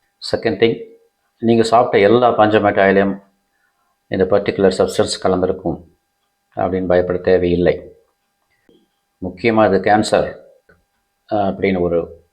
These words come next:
ஒரு வேர்டை போட்ட உடனே, நேத்து கூட நம்ம குழந்தைங்களுக்கு ரெண்டு வாங்கி கொடுத்தோமே, என்ன ஆயிருக்குமோ, அந்த பிள்ளைகளுக்கு கேன்சர் வந்துருமோ,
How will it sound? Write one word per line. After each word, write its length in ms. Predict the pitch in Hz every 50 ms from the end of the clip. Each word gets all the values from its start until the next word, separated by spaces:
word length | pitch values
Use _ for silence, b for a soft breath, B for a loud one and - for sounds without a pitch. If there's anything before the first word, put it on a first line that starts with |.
| _ _ _
ஒரு 180 | - 90 87
வேர்டை 300 | 82 92 98 107 107 107
போட்ட 260 | - - 101 101 101
உடனே, 420 | 95 95 95 98 101 107 110 - _ _ _ _ _ _ _ _ _ _ _ _ _ _ _
நேத்து 340 | - 113 123 143 147 147 135
கூட 140 | 120 127 127
நம்ம 220 | 123 117 107 107
குழந்தைங்களுக்கு 600 | 101 95 98 - 87 95 98 98 98 95 90 90
ரெண்டு 200 | 92 90 90 87
வாங்கி 320 | 87 90 92 95 92 - 87
கொடுத்தோமே, 320 | - - 82 85 85 82
என்ன 220 | 85 85 90 92
ஆயிருக்குமோ, 520 | 90 87 90 90 - - _ _ 87 85 82
அந்த 120 | 85 - _
பிள்ளைகளுக்கு 480 | - 101 101 101 98 92 90 - - 95
கேன்சர் 260 | 98 95 - 95 92
வந்துருமோ, 240 | 87 80 90 82 82